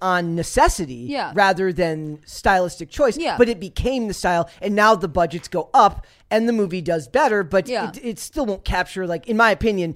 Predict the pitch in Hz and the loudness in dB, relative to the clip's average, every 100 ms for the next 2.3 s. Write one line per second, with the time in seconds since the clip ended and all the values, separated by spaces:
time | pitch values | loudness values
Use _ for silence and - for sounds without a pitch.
0 | - - 196 - 220 196 208 170 170 170 | -6 -2 -2 0 -2 0 0 -2 -2 -6
1 | 165 151 151 143 120 - - 147 - 208 | -8 -8 -8 -8 -10 -16 -14 -14 -4 0
2 | 180 196 | 0 -2